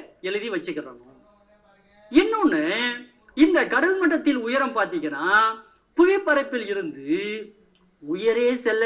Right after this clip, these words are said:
செல்ல, நல்லா கவனிக்கணும், புவிப்பரப்பில் இருந்து உயரே செல்ல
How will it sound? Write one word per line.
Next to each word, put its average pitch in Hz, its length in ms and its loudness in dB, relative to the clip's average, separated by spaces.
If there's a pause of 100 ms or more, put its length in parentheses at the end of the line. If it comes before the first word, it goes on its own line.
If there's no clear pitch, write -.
செல்ல, 214 280 2 (500)
நல்லா 202 180 0
கவனிக்கணும், 185 480 -2 (440)
புவிப்பரப்பில் 226 760 -2
இருந்து 196 340 -2 (580)
உயரே 285 500 2
செல்ல 233 260 0